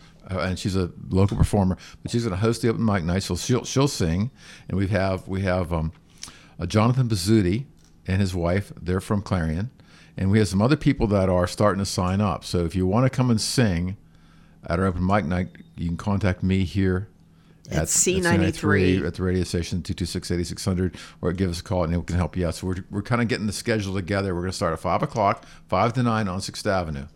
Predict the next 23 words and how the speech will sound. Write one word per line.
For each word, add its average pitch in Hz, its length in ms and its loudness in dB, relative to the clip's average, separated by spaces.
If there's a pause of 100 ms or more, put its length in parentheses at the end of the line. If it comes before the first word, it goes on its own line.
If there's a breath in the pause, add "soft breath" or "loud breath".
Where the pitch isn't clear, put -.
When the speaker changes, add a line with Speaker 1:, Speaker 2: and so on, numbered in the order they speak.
Speaker 2:
If - 220 -4
you 339 200 4
wanna 359 280 -2
come 139 640 -6
and 160 160 -6
show 185 360 -4
off 175 240 -8
your 147 100 -8
talent, 127 540 -10 (460)
uh, 131 380 -8 (680 loud breath)
contact 294 560 -2
C 190 160 -2
ninety-three. 151 640 -4
They'll 143 160 -4
probably 262 340 6
wanna 330 200 2
hear 247 340 4
what 190 220 2
you, 226 560 0
what 190 160 0
you 294 100 0
sound 277 320 2
like, 160 380 -2